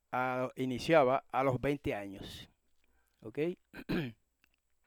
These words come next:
No es como ahora en el judaísmo que inicia la adultez a los trece años.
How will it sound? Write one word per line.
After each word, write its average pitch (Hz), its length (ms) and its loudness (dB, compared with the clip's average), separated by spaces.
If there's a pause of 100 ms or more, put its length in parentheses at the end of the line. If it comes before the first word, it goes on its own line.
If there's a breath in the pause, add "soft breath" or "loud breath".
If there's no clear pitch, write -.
(680 soft breath)
No 127 140 -2
es 143 60 0
como 170 240 8
ahora 175 260 12
en 156 60 6
el 143 60 2
judaísmo 151 600 6
que 127 180 -2
inicia 143 380 2
la 147 100 4
adultez 147 520 4
a 120 80 -4
los 117 160 -4
trece 131 360 -4
años. 95 480 -8